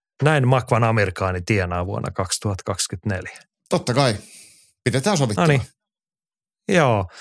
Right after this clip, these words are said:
Speaker 1: Hannosen Jimi oli tästä vähän kiinnostunut. Pistää u-,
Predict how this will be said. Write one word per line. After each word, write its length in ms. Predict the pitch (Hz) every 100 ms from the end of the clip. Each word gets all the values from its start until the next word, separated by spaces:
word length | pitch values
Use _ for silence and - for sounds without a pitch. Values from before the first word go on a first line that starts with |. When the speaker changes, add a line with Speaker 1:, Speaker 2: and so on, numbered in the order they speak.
| - - -
Speaker 1:
Hannosen 440 | 208 180 147 143
Jimi 280 | 135 123 120
oli 140 | 117
tästä 360 | 110 127 - 120
vähän 200 | 120 120
kiinnostunut. 600 | 123 113 104 - 113 110
Pistää 300 | 113 127 123
u-, 180 | 131